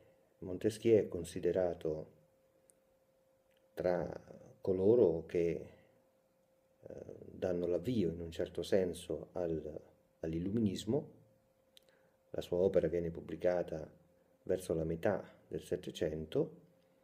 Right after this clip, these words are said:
e, eh, è tutta incentrata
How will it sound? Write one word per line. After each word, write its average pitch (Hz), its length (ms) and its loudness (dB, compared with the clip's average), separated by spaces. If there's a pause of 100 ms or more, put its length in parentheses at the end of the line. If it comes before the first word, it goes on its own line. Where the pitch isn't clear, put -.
(1500)
e, 139 540 6 (2500)
eh, 104 300 4
è - 240 -2
tutta - 380 2
incentrata 107 1160 -2